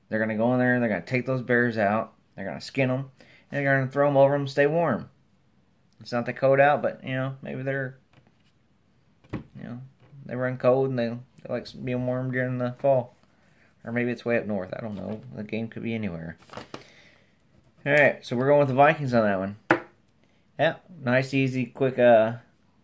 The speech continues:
quick picks this, uh, this week. It's gonna be a little tough doing my numbers again. That's what's been kicking my butt the last few weeks. But we'll get it done. And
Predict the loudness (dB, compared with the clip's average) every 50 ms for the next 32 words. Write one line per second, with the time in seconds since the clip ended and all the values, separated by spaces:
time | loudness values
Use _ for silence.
0 | _ _ _ _ _ _ _ _ _ _ _ _ _ _ _ -8 -8 -8 -2 -2
1 | -2 -2 -2 -4 -8 -12 -12 -14 -6 0 4 4 6 4 4 0 -2 -4 -8 -12
2 | -12 -8 -6 -4 -4 -4 -6 -10 _ _ _ _ _ _ _ _ _ -20 -20 -20
3 | -20 -20 -20 -20 -20 -20 _ _ _ _ _ _ 0 2 4 6 6 6 4 4
4 | 4 4 4 4 4 0 0 2 2 2 2 2 0 0 -2 -2 -2 -2 -2 -2
5 | -2 -2 -4 -6 -8 -12 -16 -14 -12 -12 -12 -8 -8 -8 -8 -6 -8 -8 -4 -2
6 | -2 -2 -2 -4 -4 -4 -4 -4 -6 -8 -4 -2 -2 -2 -2 -6 -12 -18 _ _
7 | _ _ _ _ _ -4 2 4 6 6 6 2 -2 -14 -18 -20 _ _ _ _
8 | _ _ _ _ _ _ _ _ _ _ -20 -20 -20 _ -8 -4 0 0 0 4
9 | 4 4 4 4 2 0 -4 -8 -16 _ _ _ _ _ _ _ _ _ _ _
10 | _ _ _ _ _ _ -20 _ _ _ -8 -6 -4 -4 -4